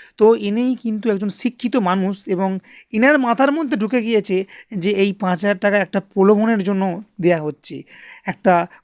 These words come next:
ভোটের জন্য দেয়া হচ্ছে, যাতে করে তাকে ভোটটা দেয়া হয়।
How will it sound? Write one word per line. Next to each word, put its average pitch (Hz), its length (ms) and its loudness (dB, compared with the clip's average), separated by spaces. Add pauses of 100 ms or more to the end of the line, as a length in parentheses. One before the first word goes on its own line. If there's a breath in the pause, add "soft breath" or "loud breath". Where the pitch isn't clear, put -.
ভোটের 196 440 4
জন্য 226 220 -2
দেয়া 180 180 0
হচ্ছে, 190 380 -4 (240 loud breath)
যাতে 202 200 0
করে 220 320 6 (200 soft breath)
তাকে 220 340 0
ভোটটা 196 440 -2
দেয়া 156 240 0
হয়। 131 260 -10